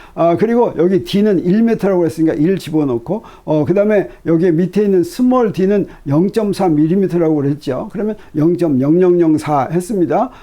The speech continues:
아, 그리고 앞에, 에, 삼은 뭡니까? 세 번째 M이 삼이죠. 그리고 여기 람다가 우리 구할 거니까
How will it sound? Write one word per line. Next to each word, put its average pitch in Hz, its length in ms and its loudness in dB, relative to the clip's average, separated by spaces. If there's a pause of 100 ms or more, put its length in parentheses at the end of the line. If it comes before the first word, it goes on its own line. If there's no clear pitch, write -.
아, 143 160 -4
그리고 202 400 0 (120)
앞에, 165 460 0
에, 147 200 0
삼은 214 440 -2
뭡니까? 156 300 2
세 277 240 0
번째 175 500 0
M이 160 260 2
삼이죠. 196 840 -4 (220)
그리고 202 260 2
여기 175 180 4
람다가 165 480 2
우리 139 180 0
구할 139 300 -4
거니까 131 500 -4